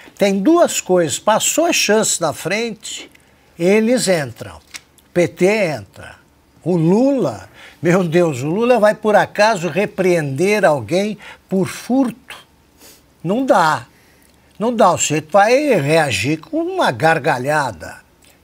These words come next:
Né, lá ninguém pode chamar a atenção de ninguém. O P T, durante dez anos, é que se fantasiou aí de, é, é, eles tinham o monopólio da virtude,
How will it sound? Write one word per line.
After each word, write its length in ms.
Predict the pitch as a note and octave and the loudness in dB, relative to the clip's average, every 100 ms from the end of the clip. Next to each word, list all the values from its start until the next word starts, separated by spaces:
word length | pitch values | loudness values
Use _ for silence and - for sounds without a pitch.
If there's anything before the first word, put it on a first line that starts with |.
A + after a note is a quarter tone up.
| _ _ _ _ | _ _ _ _
Né, 160 | C#3+ D#3 | 0 2
lá 220 | D#3 G3+ | 4 2
ninguém 680 | C4 B3+ G3 F#3+ G#3+ G#3+ D#3+ | 2 0 2 2 4 2 -4
pode 300 | - D3 - | -2 -2 0
chamar 260 | C#3+ D3 | 0 0
a 20 | |
atenção 440 | D3+ D#3+ C3+ - D#3 | 0 -2 -4 -2 -2
de 120 | D#3 | -2
ninguém. 400 | D3+ C3 A#2+ A2+ - - - - | -6 -8 -10 -10 -14 -20 -20 -6
O 640 | G3+ C4+ D#4 C4+ A3 F#3 | 2 4 4 2 2 0
P 220 | - E3 C#3 | 0 -4 -4
T, 420 | - F#3+ B3 A3 | -4 2 2 2
durante 420 | C#3 C#3 F#3 F3+ | -2 0 0 0
dez 420 | C#3+ E3+ D3+ A2 | 0 2 2 -4
anos, 380 | C#3 F3+ B3 E4+ | -2 0 0 -4
é 140 | F#4+ | -4
que 100 | G4 | -6
se 180 | - F4 | -2 -2
fantasiou 800 | - G#3+ G#3+ G#3+ D3 F#2+ D3 D#3+ | 0 -2 0 2 0 -2 -2 -2
aí 340 | A#2+ C#3 G3 | -2 -2 -4
de, 400 | A#3 A#3 F3 A2+ - - - - - | -2 -2 -4 -4 -12 -20 -20 -20 -16
é, 60 | A#2+ | -10
é, 1700 | C3 C3+ C3 B2 A#2 A2 A2 G#2+ A#2 B2 B2 B2 A#2+ A2+ A2+ G#2 B2 | -6 -6 -6 -8 -10 -12 -14 -14 -12 -8 -6 -4 -6 -8 -10 -10 -10
eles 200 | C#3+ C3+ | -6 -4
tinham 260 | - G#3 G#3 | -2 -2 -2
o 40 | |
monopólio 920 | G3 G#3 G#3 F3+ - - B3 C4 A#3+ | -2 0 2 0 0 2 4 4 0
da 140 | G#3 G3 | 2 2
virtude, 960 | D#3+ D3+ - - G2+ F2+ - - - | 2 -4 -4 -16 -16 -18 -18 -18 -18